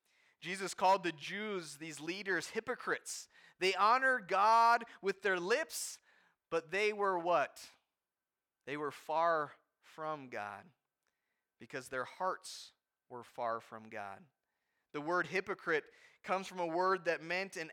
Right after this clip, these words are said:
actor. A hypocrite is someone whose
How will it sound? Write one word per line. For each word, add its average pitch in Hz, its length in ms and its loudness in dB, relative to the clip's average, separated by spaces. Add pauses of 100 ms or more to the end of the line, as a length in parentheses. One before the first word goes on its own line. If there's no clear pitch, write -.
(140)
actor. 156 640 -8 (760)
A 156 160 0
hypocrite 202 520 0
is 175 80 -2
someone 202 360 0
whose 180 400 -6